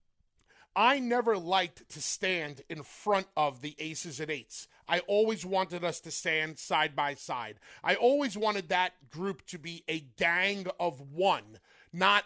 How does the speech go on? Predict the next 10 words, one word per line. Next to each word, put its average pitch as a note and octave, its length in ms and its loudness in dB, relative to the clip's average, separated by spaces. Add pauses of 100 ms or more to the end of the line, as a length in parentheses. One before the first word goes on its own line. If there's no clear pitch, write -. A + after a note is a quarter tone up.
about E3+ 640 2
Bully F#3 320 2
Ray D#3 540 2
and E3+ 260 2
the F3 240 -10
Aces E3 400 -8
and D#3+ 100 -6
Eights. D#3+ 320 -8 (220)
We G#3+ 180 2
were G3 200 4